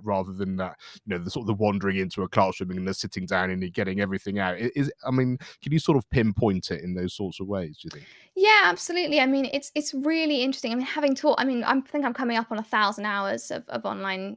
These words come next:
Speaker 2: uh, in one-to-one, uh, one-to-one lessons, um, at this point. So, I mean, I've seen it all, really. I've seen every kind of version of, of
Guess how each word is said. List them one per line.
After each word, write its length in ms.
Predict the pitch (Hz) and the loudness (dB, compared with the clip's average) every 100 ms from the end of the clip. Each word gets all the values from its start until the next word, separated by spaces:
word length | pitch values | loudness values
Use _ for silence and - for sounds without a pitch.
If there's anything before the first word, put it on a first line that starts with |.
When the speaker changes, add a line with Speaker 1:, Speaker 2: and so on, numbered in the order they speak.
| - | -6
Speaker 2:
uh, 180 | 233 233 | -6 0
in 180 | 226 226 | 2 2
one-to-one, 580 | 220 226 226 - 208 220 - _ 226 | 0 -2 -2 -6 -8 -8 -10 _ -8
uh, 180 | 226 247 | -8 -4
one-to-one 540 | 233 240 226 220 220 | -2 -2 -2 0 0
lessons, 500 | 220 208 - - - - | 0 -4 -8 -10 -4 2
um, 180 | 220 240 | 2 2
at 100 | - | -4
this 160 | 240 | -4
point. 280 | - 220 - - - | -2 -4 -4 -10 -2
So, 100 | - | 4
I 40 | |
mean, 120 | 254 247 | 6 8
I've 140 | 269 | 6
seen 200 | - 320 | 6 4
it 120 | 226 | 6
all, 260 | 220 190 190 | 6 6 6
really. 220 | 202 202 | 4 4
I've 120 | 220 | 2
seen 200 | - 247 | 0 0
every 280 | 226 226 220 | 0 0 -6
kind 140 | 220 | -4
of 100 | 220 | -4
version 460 | 220 220 220 220 214 | 0 0 0 -2 -6
of, 100 | 214 - | -6 -8
of 140 | 233 | -8